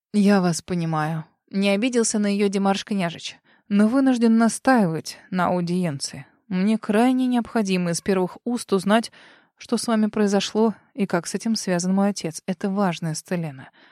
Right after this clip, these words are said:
Речь идет о репутации княжества. Мой отец». Мужчина немного запнулся, но продолжил. «Уже очень стар, даже для мага. Его легко ввести в заблуждение. Помогите мне разоблачить врагов в окружении отца»,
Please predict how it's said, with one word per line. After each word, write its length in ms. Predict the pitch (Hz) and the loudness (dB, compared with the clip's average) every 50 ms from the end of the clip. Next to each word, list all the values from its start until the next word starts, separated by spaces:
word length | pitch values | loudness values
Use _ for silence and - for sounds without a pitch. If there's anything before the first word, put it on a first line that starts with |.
| _ _ | _ _
Речь 320 | 208 196 190 180 - - | 0 2 2 2 0 0
идет 220 | 196 196 196 - 220 | -2 -2 0 0 0
о 40 | |
репутации 500 | 202 208 - - 208 - 214 208 - - | -2 -2 -4 -4 -4 -2 -4 -4 -4 -8
княжества. 640 | 214 - - 233 226 196 170 143 - - 156 147 131 - _ _ - | -8 -6 -4 -4 -2 -2 -4 -6 -8 -10 -12 -12 -14 -16 _ _ -4
Мой 280 | - 196 208 208 202 | 0 2 2 2 2
отец». 480 | 202 196 - 269 269 269 - - - - _ _ _ _ _ _ _ _ _ _ _ | 0 -2 -2 -4 -4 -4 -6 -10 -14 -14 _ _ _ _ _ _ _ _ _ _ _
Мужчина 360 | - 196 202 - - 285 269 | -4 -4 -2 -2 0 0 0
немного 400 | 262 262 254 254 262 254 240 240 | 0 0 0 0 0 0 0 0
запнулся, 500 | 226 240 - - 277 294 294 269 - 254 | 0 0 -2 -2 -2 -2 -2 -2 -2 -2
но 120 | 233 233 | -2 -2
продолжил. 600 | 220 - 240 233 233 233 214 185 170 175 160 151 - - _ _ _ _ - | 0 0 0 0 2 2 2 2 0 -2 -4 -6 -8 -14 _ _ _ _ -4
«Уже 200 | 214 196 226 - | -2 0 0 0
очень 420 | - - 254 - - - 240 233 | 0 -2 -2 -2 -2 -4 -4 -4
стар, 480 | 214 - - - 208 185 156 156 165 - - _ - | -6 -8 -4 -2 0 0 0 -2 -6 -12 -20 _ -10
даже 300 | - 185 185 180 180 190 | -2 0 2 2 2 2
для 180 | 180 185 185 190 | 0 2 2 2
мага. 440 | 185 180 165 165 160 165 160 143 - _ _ _ _ _ | 2 2 0 0 -2 -2 -4 -4 -8 _ _ _ _ _
Его 300 | - 196 190 190 190 196 | -6 -2 0 2 4 4
легко 320 | 196 196 185 - - 220 208 | 4 2 2 0 0 0 0
ввести 360 | 202 196 196 190 - - 226 | 2 0 -2 -4 -4 -6 -6
в 60 | 196 | -4
заблуждение. 760 | 196 202 196 208 202 196 196 226 240 220 180 156 139 139 - _ _ _ _ _ _ | -4 -4 -2 -2 -2 -2 -2 -2 -2 -2 -2 -4 -8 -10 -14 _ _ _ _ _ _
Помогите 500 | - 220 214 226 240 247 269 240 - - | 0 2 4 4 4 2 0 -2 -2 -2
мне 200 | 180 170 165 160 | -2 -2 -2 0
разоблачить 640 | 151 170 175 185 190 190 202 214 - - 247 - - | 0 0 0 0 2 2 0 0 0 -2 -4 -2 -2
врагов 320 | 202 202 202 220 226 202 - | 0 0 2 2 0 0 -2
в 60 | 175 | -4
окружении 460 | 160 - 160 156 160 165 160 160 160 | -4 -4 -4 -2 -2 -2 -4 -4 -4
отца», 340 | 160 160 - - 165 139 147 | -6 -6 -8 -10 -10 -12 -12